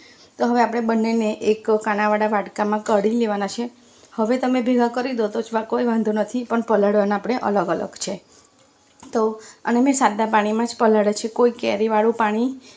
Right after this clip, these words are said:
કે કોઈ જ છાશ કે કશાનો જ ઉપયોગ નથી કર્યો. એકદમ નોર્મલ પાણી જે આપણે પીએ છીએ,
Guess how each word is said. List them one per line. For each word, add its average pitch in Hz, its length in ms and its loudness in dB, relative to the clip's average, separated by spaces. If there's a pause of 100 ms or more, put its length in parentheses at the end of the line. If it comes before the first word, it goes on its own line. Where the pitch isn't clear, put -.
(160)
કે - 140 -4
કોઈ 220 440 2
જ 220 320 -2
છાશ 220 460 0
કે 240 120 0
કશાનો 220 560 -2
જ 220 80 -4
ઉપયોગ 214 300 0
નથી 208 240 -4
કર્યો. 214 320 2
એકદમ 220 340 -4
નોર્મલ 208 380 0
પાણી 214 280 -2
જે 214 140 0
આપણે 214 200 -2
પીએ 214 300 -4
છીએ, 311 180 -2